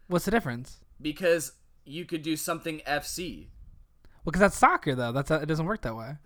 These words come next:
Speaker 2: Hey, you, why not?
Speaker 1: Because that would look, they'd look like, they'd look like posers, bro. Like fifa, like, even fifa American teams do that. It'd be confusing. Like, we have, we have, um,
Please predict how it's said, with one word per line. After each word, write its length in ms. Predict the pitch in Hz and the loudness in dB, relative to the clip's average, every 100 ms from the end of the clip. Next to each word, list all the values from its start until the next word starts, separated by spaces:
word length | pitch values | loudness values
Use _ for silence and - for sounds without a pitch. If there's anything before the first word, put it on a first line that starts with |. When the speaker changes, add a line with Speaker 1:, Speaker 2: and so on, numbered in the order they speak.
| - | -16
Speaker 2:
Hey, 60 | |
you, 220 | 110 110 107 | -12 -12 -2
why 160 | 123 120 | 0 0
not? 300 | 143 127 - - - - - - 160 | 0 -2 -8 -20 -20 -20 -20 -14 0
Speaker 1:
Because 420 | 185 - 185 151 147 | 2 6 4 4 2
that 260 | 160 165 170 | 6 6 6
would 240 | 165 147 | 0 0
look, 180 | 160 160 | 0 2
they'd 180 | 160 165 | 2 2
look 120 | 165 | 2
like, 140 | 160 135 135 - | 2 0 -6 -2
they'd 180 | 160 165 | 0 2
look 120 | 165 | 0
like 140 | 139 - | 2 4
posers, 600 | - 143 135 123 110 113 | 6 6 4 2 -2 0
bro. 400 | 113 113 113 131 151 - | 0 0 -4 -6 -10 -2
Like 260 | 151 143 - | 0 0 0
fifa, 220 | 180 175 | 0 2
like, 240 | 160 151 175 | 2 4 2
even 220 | 175 170 | 2 0
fifa 400 | 196 190 151 135 | -2 2 4 4
American 400 | 147 185 - 139 | 4 2 0 -2
teams 240 | 131 120 | -2 -2
do 100 | 127 | -2
that. 140 | 117 110 | -2 -2
It'd 100 | 123 | -2
be 60 | |
confusing. 600 | 139 135 139 143 127 110 139 - _ - - 151 | -2 -4 -2 -2 -2 -8 -12 -20 _ -20 -4 2
Like, 300 | 147 135 147 | 2 2 2
we 140 | 160 | 4
have, 340 | 160 160 165 147 | 6 6 6 4
we 180 | 165 180 | 4 6
have, 380 | 175 165 151 | 8 6 6
um, 540 | 151 147 131 123 123 | 4 4 2 0 -6